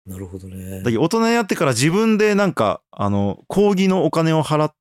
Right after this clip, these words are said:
Speaker 2: て、クリエイティブディレクション講座とか、広告のね、そういうのを受けてからやっと聞けるようになった。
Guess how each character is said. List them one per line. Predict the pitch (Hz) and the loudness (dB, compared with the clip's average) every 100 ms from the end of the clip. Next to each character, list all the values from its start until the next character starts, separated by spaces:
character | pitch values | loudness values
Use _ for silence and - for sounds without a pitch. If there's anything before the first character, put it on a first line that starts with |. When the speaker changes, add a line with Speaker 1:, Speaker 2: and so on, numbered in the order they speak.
| - | -2
Speaker 2:
て、 | 196 110 - _ _ _ _ _ _ - | 0 0 -4 _ _ _ _ _ _ -8
ク | 151 | -2
リ | 156 | 2
エ | 165 | 2
イ | 151 | 0
テ | 165 | 0
ィ | |
ブ | 156 | 0
デ | 147 | 2
ィ | |
レ | 151 | 0
ク | - | 0
シ | 160 | 0
ョ | |
ン | 147 | 0
講 | - 143 | 0 0
座 | 101 | 0
と | 92 | -4
か、 | - 85 - _ _ _ | -6 -6 -6 _ _ _
広 | 113 104 | -6 -4
告 | 87 | -6
の | 92 | -6
ね、 | 104 170 _ - - _ _ _ _ - | -6 -8 _ -20 -20 _ _ _ _ -8
そ | - 233 247 | -2 0 2
う | |
い | 247 | 2
う | 247 | 2
の | 220 180 | 2 2
を | 156 | 2
受 | 202 | 0
け | 202 | -2
て | |
か | 170 156 | 0 0
ら | 131 | 2
や | 147 | 0
っ | - | 0
と | 208 | -2
聞 | - - | -2 -2
け | |
る | 160 | 0
よ | |
う | 101 | -2
に | |
な | |
っ | - | -6
た。 | - | -16